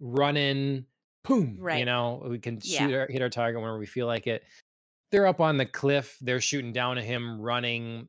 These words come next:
Speaker 1: This is, you know, I know it's a lot of arrows, but still, and he did eventually get hit, so.
Speaker 2: Yeah.
Speaker 1: Yeah. But,
Speaker 2: Yeah,
Speaker 1: um,
Speaker 2: the, uh, the more surprising thing to me about this scene was, was that, uh, Daemon was willing to give up his dragon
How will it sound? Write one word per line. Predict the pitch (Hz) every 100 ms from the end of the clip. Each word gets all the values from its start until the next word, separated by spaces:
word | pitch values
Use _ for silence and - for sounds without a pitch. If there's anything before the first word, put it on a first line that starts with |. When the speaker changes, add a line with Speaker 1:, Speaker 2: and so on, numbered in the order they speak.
| -
Speaker 1:
This | 151 143
is, | 135 - - 151
you | 120
know, | 98 95 _ _ _ _ _ _ _ -
I | 135
know | 135
it's | 123
a |
lot | 110 107
of | 101
arrows, | 95 92 98
but | - 95
still, | - 90 90
and | 110
he | 113
did | 113 107
eventually | 104 98 101 95
get | 95 87
hit, | 87 -
so. | - 90 92 - _ _ _ -
Speaker 2:
Yeah. | 160 120 156 _ _ 127
Speaker 1:
Yeah. | - 82 85 _ _ _ _ _ _ -
But, | 214 233 170
Speaker 2:
Yeah, |
Speaker 1:
um, | - 90
Speaker 2:
the, | 226 214
uh, | 190 170 170 170
the | 202
more | 214 359
surprising | - - 196 185 185
thing | 190 185
to | 190
me | 175
about | 165 165 -
this | 175
scene | - - 196 170 170 160
was, | 170 160 _ _ _ -
was | 170 175 165 160
that, | 165 165 165 -
uh, | 165 160 165
Daemon | 170 170 180 180
was | 156
willing | 151 170 165
to | 165
give | 156 160
up | 160 156 - _ _ _ _ _ -
his | 165
dragon | 151 151 196 - -